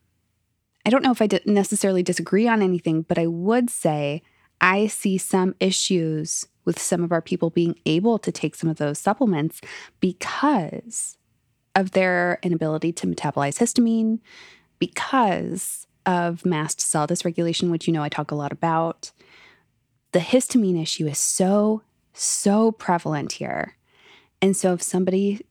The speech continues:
tries to take, say, B vitamins right out the gate,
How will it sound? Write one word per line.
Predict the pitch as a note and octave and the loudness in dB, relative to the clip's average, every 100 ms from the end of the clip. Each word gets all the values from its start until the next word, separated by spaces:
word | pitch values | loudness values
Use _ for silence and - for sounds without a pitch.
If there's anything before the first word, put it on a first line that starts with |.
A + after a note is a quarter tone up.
| - | -10
tries | - F3 E3 - | -6 -2 -2 -2
to | |
take, | G#3+ - D3 E3 - - _ _ | -4 0 0 0 -6 -16 _ _
say, | - F3 | -2 0
B | E3 F3 | 2 0
vitamins | F3 F3+ C#4 G3 - - - - | 0 2 2 0 -4 -8 -12 -4
right | - D#3 | -2 0
out | D3+ | -2
the | D#3+ | -2
gate, | D3+ C#3+ - | -4 -4 -10